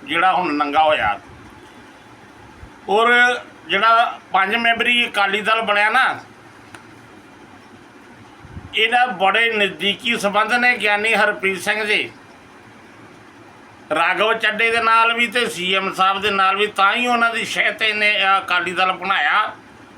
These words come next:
ਤੇ ਅੱਜ ਵੱਡੀਆਂ ਵੱਡੀਆਂ, ਅਹ, ਗੱਲਾਂ ਕਰ ਰਿਹਾ ਜੋ ਇਹਦੇ ਵਾਸਤੇ ਦਾ ਕੰਮ ਨਹੀਂ ਆ।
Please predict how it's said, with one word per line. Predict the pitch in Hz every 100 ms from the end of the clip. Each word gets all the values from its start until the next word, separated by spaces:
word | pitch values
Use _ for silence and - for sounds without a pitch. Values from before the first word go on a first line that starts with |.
| - - - - - - - -
ਤੇ | 202 - 175 185
ਅੱਜ | 180 220 226 220 -
ਵੱਡੀਆਂ | 165 190 170 185 208
ਵੱਡੀਆਂ, | 190 180 202 208 208
ਅਹ, | 202 - - - - - - - - - - - 151 170 175
ਗੱਲਾਂ | 151 170 185
ਕਰ | 190 202
ਰਿਹਾ | 202 220 220 226 - - 156
ਜੋ | 160 208
ਇਹਦੇ | 202 202 226
ਵਾਸਤੇ | 208 185
ਦਾ | 190 202
ਕੰਮ | 185 180 185
ਨਹੀਂ | 214 233
ਆ। | 233 220